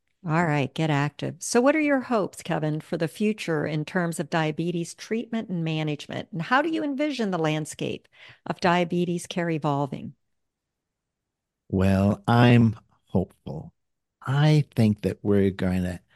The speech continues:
Speaker 2: have a cure for type one diabetes.
Speaker 1: Hmm. That would be
Speaker 2: Hopeful
Speaker 1: such a
Speaker 2: soon,
Speaker 1: blessing.
Speaker 2: soon,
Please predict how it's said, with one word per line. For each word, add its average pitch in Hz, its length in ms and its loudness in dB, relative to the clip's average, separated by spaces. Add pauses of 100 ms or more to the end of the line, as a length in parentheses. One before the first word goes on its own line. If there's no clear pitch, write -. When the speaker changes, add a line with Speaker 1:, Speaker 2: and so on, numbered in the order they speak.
(400)
Speaker 2:
have 92 520 -8 (140)
a 85 140 -8
cure 101 720 4
for 85 220 -4
type 95 500 0 (100)
one 92 400 4
diabetes. 87 920 -6 (640)
Speaker 1:
Hmm. 151 200 -8 (1400)
That 185 140 0
would - 100 -6
be 165 80 4
Speaker 2:
Hopeful 165 240 2
Speaker 1:
such - 60 -4
a 147 40 0
Speaker 2:
soon, - 0 -
Speaker 1:
blessing. 143 520 8 (720)
Speaker 2:
soon, 151 560 2